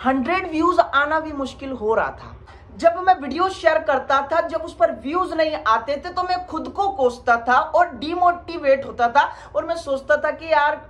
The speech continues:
यार नहीं यार, अपने को नहीं मिल रहा है response। तो इसके चलते मैंने कल की टू एट नाइन एट एडी के वीडियो बनाना बंद कर दिया। उस चीज के लिए मैं माफी चाहता हूँ। लेकिन आप लोगों को पता चल ही गया होगा कि जब आप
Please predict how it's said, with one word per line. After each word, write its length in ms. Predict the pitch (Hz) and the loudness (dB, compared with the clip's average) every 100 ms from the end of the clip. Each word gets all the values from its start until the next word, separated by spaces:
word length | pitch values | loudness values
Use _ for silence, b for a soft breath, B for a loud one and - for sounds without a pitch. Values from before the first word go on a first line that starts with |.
| 247 | -2
यार 260 | 269 285 247 | 0 0 0
नहीं 240 | 269 285 | -4 0
यार, 180 | 240 233 | 2 2
अपने 220 | 233 262 | 0 -4
को 140 | 277 | -4
नहीं 280 | 285 233 285 | -6 -4 -6
मिल 120 | 294 247 | -2 2
रहा 140 | 233 | 2
है 60 | 240 | 2
response। 380 | 240 - 294 294 | 0 -2 -2 -2
तो 100 | 330 - | -4 -4
इसके 360 | 262 - 330 | -12 -8 -8
चलते 320 | - 269 262 269 | -2 0 0 -2
मैंने 240 | 262 269 | -2 -4
कल 200 | 247 240 | -2 -4
की 180 | 240 277 | -4 -12
टू 180 | - 247 | -4 0
एट 140 | 247 247 | 0 -2
नाइन 180 | 226 | -4
एट 180 | 247 240 | -2 0
एडी 240 | 247 262 294 | 2 2 4
के 140 | 320 359 B B B | 4 4 B B B
वीडियो 300 | 190 240 269 269 | -4 0 2 2
बनाना 360 | 214 196 233 | 2 0 0
बंद 220 | 233 226 233 | 0 -2 -2
कर 100 | 247 | -2
दिया। 160 | 294 | -2
उस 100 | 285 | -8
चीज 160 | 269 247 | -10 -6
के 80 | 269 | -2
लिए 80 | |
मैं 80 | 269 | 2
माफी 320 | 254 226 277 269 | 4 2 0 0
चाहता 320 | 269 262 294 | 0 6 6
हूँ। 160 | 359 370 B B - | 6 2 B B -6
लेकिन 540 | 254 359 359 320 220 - | 2 2 2 -2 -4 2
आप 220 | 214 247 | 2 2
लोगों 220 | 247 233 254 | 2 2 2
को 120 | 254 | 2
पता 300 | 214 214 233 | 0 0 0
चल 180 | 233 220 | 0 -4
ही 120 | 254 | -2
गया 220 | 247 240 247 | 4 6 6
होगा 240 | 254 285 | 4 -2
कि 140 | 285 262 | -6 -2
जब 220 | 269 269 | 0 2
आप 380 | 254 254 262 | 4 4 2